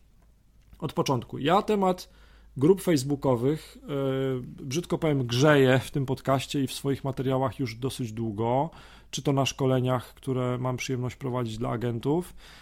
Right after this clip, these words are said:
Em, mam, em, parę fajnych przykładów grup prowadzonych przez agentów ubezpieczeniowych,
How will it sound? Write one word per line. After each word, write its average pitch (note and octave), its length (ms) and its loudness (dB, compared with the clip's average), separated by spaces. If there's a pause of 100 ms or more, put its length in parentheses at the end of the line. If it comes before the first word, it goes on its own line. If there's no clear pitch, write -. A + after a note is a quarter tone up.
(200)
Em, C3+ 760 2
mam, F3+ 460 6
em, C#3+ 640 -2
parę D#3 340 6
fajnych D3+ 440 0
przykładów C#3+ 760 0
grup C3+ 320 -2
prowadzonych B2+ 600 -2
przez - 240 -8
agentów A#2+ 420 -4
ubezpieczeniowych, A#2+ 1120 -4